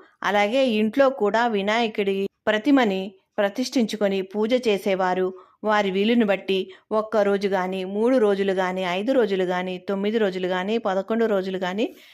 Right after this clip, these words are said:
పదమూడు రోజులు గాని, ఇలా ఎన్ని రోజులు వీలైతే అన్ని రోజులు బేసి సంఖ్యలో పూజ చేసి నిమజ్జనం చేసుకోవాలి. వినాయక చవితి పూజలో తప్పకుండా మట్టి వినాయకుడిని పూజించాలి. అలాగే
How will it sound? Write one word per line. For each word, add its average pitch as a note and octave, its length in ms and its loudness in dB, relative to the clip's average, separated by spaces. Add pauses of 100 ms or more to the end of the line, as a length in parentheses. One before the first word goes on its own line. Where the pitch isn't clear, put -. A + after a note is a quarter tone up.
(260)
పదమూడు A3 480 2
రోజులు G3 360 0
గాని, F#3+ 320 -2 (180)
ఇలా G#3+ 240 0 (120)
ఎన్ని A3 260 2
రోజులు G#3+ 420 2 (380)
వీలైతే A3+ 420 2
అన్ని G3 180 0
రోజులు A3 440 2
బేసి C4+ 320 4
సంఖ్యలో F#3 500 2 (440)
పూజ A#3+ 300 2
చేసి F#3+ 380 0 (680)
నిమజ్జనం A#3 500 2 (140)
చేసుకోవాలి. G3 680 0 (420)
వినాయక C4+ 500 2
చవితి G#3 280 0
పూజలో G3 480 0 (140)
తప్పకుండా F#3+ 640 -2 (420)
మట్టి G#3+ 340 0
వినాయకుడిని G3+ 760 0 (340)
పూజించాలి. G#3 680 0
అలాగే G3+ 400 0